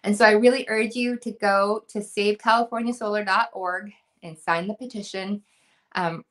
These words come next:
call the governor's office if you are in the solar industry in any capacity and voice your opinion, um, and tell Governor Newsom to stop this, <laughs> to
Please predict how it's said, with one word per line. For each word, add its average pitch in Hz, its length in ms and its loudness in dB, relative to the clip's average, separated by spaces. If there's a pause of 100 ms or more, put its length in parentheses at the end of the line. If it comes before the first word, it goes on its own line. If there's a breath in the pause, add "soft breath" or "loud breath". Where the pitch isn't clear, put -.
call 202 400 6
the 240 100 -8
governor's 208 460 -4
office 214 500 -6
if - 160 -18
you 196 200 -6
are 185 100 0
in 185 140 -10
the 208 80 -8
solar 190 260 -4
industry 190 600 -8
in 180 180 -10
any 185 180 -8
capacity 208 800 -4 (400)
and 190 200 -2
voice 180 420 0
your 175 360 0
opinion, 220 500 -2 (400)
um, 165 240 -2
and 175 200 -6
tell 202 320 4 (180)
Governor 202 400 0
Newsom 202 560 -2
to 175 300 -6
stop - 480 4
this, - 300 -6
<laughs> - 40 -6
to 247 260 6